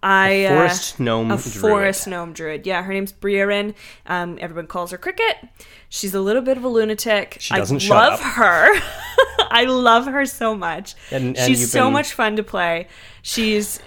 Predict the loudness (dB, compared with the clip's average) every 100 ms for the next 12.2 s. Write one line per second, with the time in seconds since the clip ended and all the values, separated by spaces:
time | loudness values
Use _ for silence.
0 | -18 -8 -2 0 0 -2 -6 -8 -4 -2
1 | -4 -4 0 2 2 0 -2 -4 -8 -4
2 | -4 -4 -10 -8 -2 -2 -2 -4 -4 -6
3 | -4 -4 -4 -6 -8 -10 -10 -6 -6 -4
4 | -6 -6 -8 -12 -10 -6 -6 -4 -4 -4
5 | -6 -6 -14 -20 -20 -16 -10 -8 -4 2
6 | 4 4 0 -8 -8 -12 -12 -12 -6 0
7 | 2 2 -2 -6 4 4 4 2 2 4
8 | 4 2 2 4 4 2 4 4 2 4
9 | 4 4 2 -2 -2 0 4 4 4 -2
10 | -6 -6 -8 -4 -4 -2 -4 0 0 -2
11 | -2 -4 -4 -8 -12 -12 -14 -4 -2 0
12 | -2